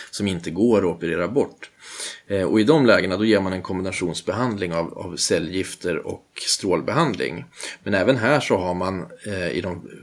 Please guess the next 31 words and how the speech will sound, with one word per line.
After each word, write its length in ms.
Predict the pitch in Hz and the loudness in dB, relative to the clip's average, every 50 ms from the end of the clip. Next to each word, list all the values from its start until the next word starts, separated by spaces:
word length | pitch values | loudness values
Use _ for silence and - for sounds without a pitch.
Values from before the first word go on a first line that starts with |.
| 80 - | -16 -2
flesta 380 | - 117 101 - - - 160 | 2 4 4 4 6 4 4
fall 260 | - - 95 90 90 | 4 4 2 2 2
där 80 | 90 92 | 2 0
man 120 | 95 92 87 | 0 -2 -2
ser 180 | - 90 90 | -2 0 0
att, 260 | 90 85 82 - - - | 0 0 -2 -4 -8 -10
att, 320 | 95 - - _ - - | -10 -10 -12 _ -10 -6
eh, 520 | 90 87 87 82 80 - - - - 101 92 | -4 -4 -4 -6 -8 -12 -16 -16 -14 -8 -4
stråldoserna 1000 | 80 - - - - 104 101 92 90 90 87 104 113 113 110 113 - 110 101 101 98 95 92 80 71 78 - 73 64 65 | -2 -2 -2 -2 0 0 2 2 2 2 2 4 4 6 6 4 4 2 2 2 2 2 0 -2 -2 -6 -8 -8 -6 -4
är 100 | 95 95 | -4 -4
tolererbara 840 | - - 101 95 95 98 98 95 87 87 87 101 101 101 95 95 90 | -2 -2 -2 -2 -2 0 0 2 0 2 2 2 2 4 2 2 0
och 80 | 87 | -2
så 120 | - 95 90 | -2 -2 0
vidare, 360 | 87 85 - 87 90 95 - - - - - - - | 0 0 0 -2 -2 -2 -4 -6 -10 -14 -14 -14 -8
då 120 | - 101 92 | -6 -4 -2
har 200 | 101 101 104 117 | 0 0 2 2
man 320 | 131 135 127 117 101 71 - | 4 4 2 2 0 -2 -4
som 220 | - - - 101 98 | -2 0 0 0 0
mål 380 | 101 123 165 160 135 110 95 | 2 2 4 4 6 4 4
att 100 | 95 - | 2 0
försöka 720 | - 95 - - 92 87 85 - - - 87 87 85 87 87 - - | -2 -4 -2 0 0 0 0 -2 -2 0 0 0 0 -2 -6 -10 -8
få 160 | - 92 85 | -4 -2 0
bort 380 | 90 147 165 165 - - - - | 2 2 2 0 -2 -8 -12 -8
all 200 | 92 90 82 73 | -6 -6 -6 -6
tumör, 400 | - - 82 78 76 76 67 73 | -6 -8 -8 -4 -2 -2 0 0
alltså 220 | - - - 85 | 0 -2 -4 -4
ge 200 | 87 95 98 113 | -2 -2 0 0
en 260 | 110 104 98 87 85 82 - - - - | 0 0 -2 -4 -6 -8 -10 -16 -12 -4
kurativt 580 | - 117 117 117 117 104 107 - 95 87 - | 2 2 4 6 4 4 2 0 -4 -4 -4
siktande 440 | - - 78 - - - - 76 82 | -4 -4 -4 -4 -6 -10 -10 -8 -8
behandling. 600 | 80 - 101 117 123 95 - - - 101 98 95 | -8 -6 -6 -6 -6 -6 -8 -8 -10 -12 -12 -16